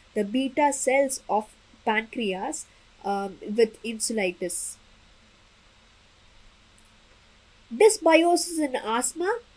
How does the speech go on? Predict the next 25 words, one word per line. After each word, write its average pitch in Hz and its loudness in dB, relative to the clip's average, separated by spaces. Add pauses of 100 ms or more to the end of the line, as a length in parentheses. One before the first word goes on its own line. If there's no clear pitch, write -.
(240)
tho-, 359 8 (180)
those 359 4
children 269 0 (100)
in 233 -2
germ-free 330 0
conditions 247 -2 (960)
and 240 4
those 320 6
who 262 2
are 254 4
exposed 330 -2
to 285 -2
antibiotics 247 0
in 226 -6
the 220 0
early 262 2
life 214 -2
are 226 0
associated 254 0
with 214 0
increased 277 -6
susceptibility 220 -4
to 214 0 (280)
allergy 254 2
and 202 -4